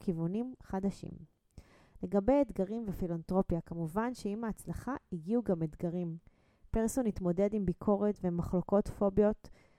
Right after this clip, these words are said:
ומחלקות פומביות סביב אושרו והצהרותיו, שהשפיעו גם על גישתם של חברי קהילת המשחקים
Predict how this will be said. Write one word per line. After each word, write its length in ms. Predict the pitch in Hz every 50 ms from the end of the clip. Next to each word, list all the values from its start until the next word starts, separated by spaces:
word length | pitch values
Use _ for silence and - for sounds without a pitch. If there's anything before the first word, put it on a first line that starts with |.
| _ - -
ומחלקות 600 | 185 190 190 180 - 190 175 - - 214 214 - -
פומביות 440 | - 233 214 190 185 185 190 202 -
סביב 300 | - - 185 202 226 214
אושרו 440 | - - 175 - - - 196 202 196
והצהרותיו, 720 | 190 180 170 - - - 165 156 165 - - - 208 220 233 226
שהשפיעו 580 | - - 180 170 - - - - 226 240 240 196
גם 240 | 180 196 202 220 220
על 60 | 202
גישתם 500 | 175 180 175 - - 170 - - 196 208
של 160 | 208 - 202 175
חברי 360 | - - 165 156 165 190 208
קהילת 400 | - - 196 185 170 185 190 -
המשחקים 680 | 190 170 160 - - - - - - 277 247 196 170